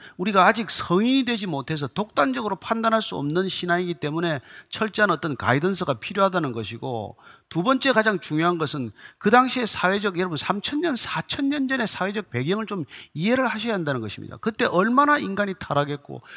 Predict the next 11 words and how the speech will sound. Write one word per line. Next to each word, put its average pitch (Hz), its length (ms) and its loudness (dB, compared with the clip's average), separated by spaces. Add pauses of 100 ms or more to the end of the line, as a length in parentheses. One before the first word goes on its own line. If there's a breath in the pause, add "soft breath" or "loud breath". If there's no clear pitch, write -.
(160 loud breath)
얼마나 254 440 6
인신제사가 185 880 0
횡행했고 143 540 -4 (280 loud breath)
얼마나 247 440 8
정말 202 340 0
하나님께서 156 680 2 (200 loud breath)
이런 262 300 4
말씀을 190 420 4
하지 196 180 4
않고서는 175 760 0 (460 soft breath)
어떤, 180 420 4